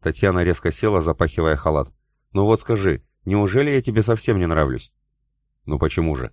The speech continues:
Красин улыбнулся. «Вполне и вполне». «Тогда почему?»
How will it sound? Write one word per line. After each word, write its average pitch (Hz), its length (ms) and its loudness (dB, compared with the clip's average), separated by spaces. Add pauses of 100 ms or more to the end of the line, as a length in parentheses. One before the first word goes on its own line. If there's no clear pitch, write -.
(160)
Красин 76 380 -2
улыбнулся. 73 600 -2 (300)
«Вполне 76 460 0
и - 20 0
вполне». 90 440 -2 (600)
«Тогда 78 260 -2
почему?» 85 480 -2